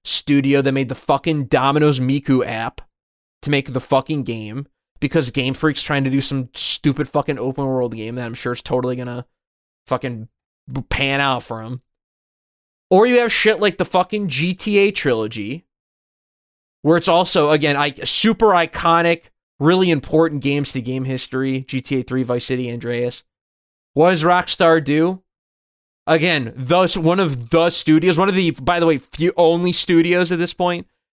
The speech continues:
that actually was priding themselves on high quality, polished releases.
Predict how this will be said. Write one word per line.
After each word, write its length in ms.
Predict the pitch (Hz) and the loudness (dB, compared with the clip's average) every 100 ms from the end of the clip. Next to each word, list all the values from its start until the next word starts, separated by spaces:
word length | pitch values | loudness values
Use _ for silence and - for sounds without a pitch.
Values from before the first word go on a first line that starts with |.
| _ | _
that 180 | 160 156 | 0 0
actually 260 | 151 180 151 | 0 0 0
was 560 | 156 156 160 165 165 | 0 4 4 4 2
priding 500 | - 151 139 147 156 | 0 2 2 2 2
themselves 580 | 151 151 - 156 160 - - | 0 0 2 2 2 -2 -4
on 400 | 165 135 139 139 _ _ _ _ - | -2 -2 -4 -8 _ _ _ _ -12
high 300 | - 147 151 | -2 0 0
quality, 800 | - 139 131 135 135 139 139 139 _ _ _ _ _ _ _ | 0 2 4 2 0 -2 -4 -6 _ _ _ _ _ _ _
polished 540 | - 123 123 127 - 123 | -2 0 0 0 -2 -2
releases. 720 | 117 110 123 143 143 135 - | -2 -2 -4 -2 -2 -4 -10